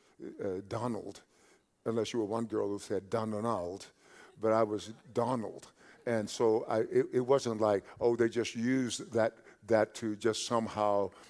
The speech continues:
uh, it was meaningless and, and I would answer, answer to Richard. No, I only answered to Donald. And so I answer to Don.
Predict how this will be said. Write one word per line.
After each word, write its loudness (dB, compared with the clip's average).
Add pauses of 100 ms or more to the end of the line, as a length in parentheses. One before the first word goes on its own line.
(140)
uh, 0
it 2
was -2
meaningless 0
and, -6 (300)
and -4
I 4
would 4
answer, -4 (220)
answer -4
to -4
Richard. -6
No, 0 (180)
I 0
only 2
answered -2
to -8
Donald. -10 (840)
And -14
so 0
I 4
answer -6
to -8
Don. -8